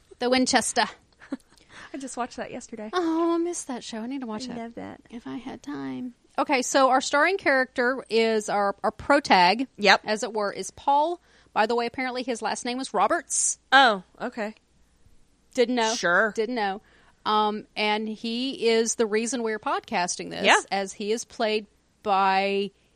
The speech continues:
Speaker 2: Ian DeCaesteker.
Speaker 1: Yay, you said it.
Speaker 2: Yay.
Speaker 1: Um, a baby, a child.
Speaker 2: Which, uh, was it Cass that sent us the f-, phonetic?
Speaker 1: Yes, send us the phonetic spelling.
Speaker 2: 'Cause
Speaker 1: Bless
Speaker 2: they
Speaker 1: you.
Speaker 2: know that,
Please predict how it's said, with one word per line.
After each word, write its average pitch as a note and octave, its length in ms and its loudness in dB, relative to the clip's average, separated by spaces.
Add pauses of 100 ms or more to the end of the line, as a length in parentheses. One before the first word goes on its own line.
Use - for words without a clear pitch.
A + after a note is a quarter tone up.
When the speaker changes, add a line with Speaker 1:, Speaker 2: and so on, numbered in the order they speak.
(800)
Speaker 2:
Ian G#3+ 220 2
DeCaesteker. G#3+ 640 -2 (200)
Speaker 1:
Yay, F4+ 280 10
you E4 160 4
said E4+ 240 10 (140)
it. - 100 -4
Speaker 2:
Yay. C#4 760 2
Speaker 1:
Um, A3 600 0 (680)
a A#3 60 0
baby, G#3+ 520 4
a G3+ 60 -4
child. B3 300 6 (100)
Speaker 2:
Which, F3 240 0 (220)
uh, A3 340 10 (140)
was A3+ 160 0
it B3+ 80 -2
Cass C4+ 300 4
that C4 160 -2
sent C4 180 0
us C4 140 -4
the A#3+ 400 4
f-, - 300 -14
phonetic? A3 440 4
Speaker 1:
Yes, A#3+ 180 6
send C4+ 220 4
us - 140 0
the C#4 80 2
phonetic B3 480 4
spelling. G3 640 -2
Speaker 2:
'Cause G#3+ 420 0 (120)
Speaker 1:
Bless A3+ 280 0
Speaker 2:
they A3+ 120 8
Speaker 1:
you. A3 60 6
Speaker 2:
know G#3+ 100 8
that, G3+ 200 8